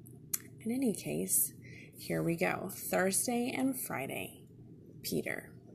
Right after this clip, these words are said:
Neither my brother Andrew or I had really ever thought we would be anything other than fishermen. It was what we knew and what we had been trained to do.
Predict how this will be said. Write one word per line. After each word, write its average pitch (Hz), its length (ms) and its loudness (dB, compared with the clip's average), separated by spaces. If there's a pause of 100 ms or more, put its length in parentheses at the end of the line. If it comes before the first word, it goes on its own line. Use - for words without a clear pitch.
(1600)
Neither 233 380 6
my 240 160 8
brother 170 340 4
Andrew 151 440 0
or 175 200 4
I 165 280 4
had 160 360 0
really 185 380 6
ever 160 240 2
thought - 320 -2
we 156 140 0
would 165 120 4
be 170 160 4
anything 175 520 4
other 156 200 4
than 151 200 2
fishermen. 151 580 -2 (600)
It 247 80 6
was 277 180 8
what - 140 4
we 214 100 10
knew 160 640 6
and 180 140 6
what 175 120 6
we 175 100 8
had 165 100 8
been 170 120 6
trained 147 280 4
to 151 80 4
do. 147 340 0